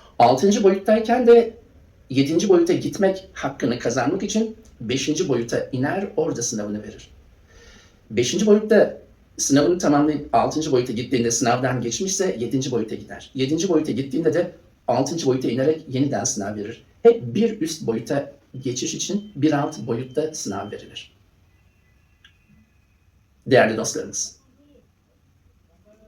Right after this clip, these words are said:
ruhumuz bedenimizin epifiz bezinde bulunur. Kötü nefsimiz midemizde bulunur. Midemiz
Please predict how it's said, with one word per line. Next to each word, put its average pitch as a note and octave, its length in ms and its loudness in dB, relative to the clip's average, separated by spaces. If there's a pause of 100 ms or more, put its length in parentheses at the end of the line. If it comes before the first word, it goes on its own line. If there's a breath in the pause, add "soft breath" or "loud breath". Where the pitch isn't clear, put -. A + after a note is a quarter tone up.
(640 soft breath)
ruhumuz G3 680 6
bedenimizin D3 800 4 (1400)
epifiz - 500 -4
bezinde - 360 -12
bulunur. - 340 -20 (1500)
Kötü F3+ 260 2
nefsimiz G3 640 2 (220)
midemizde C3+ 720 4
bulunur. G#2 500 -12 (1300 soft breath)
Midemiz D3 680 6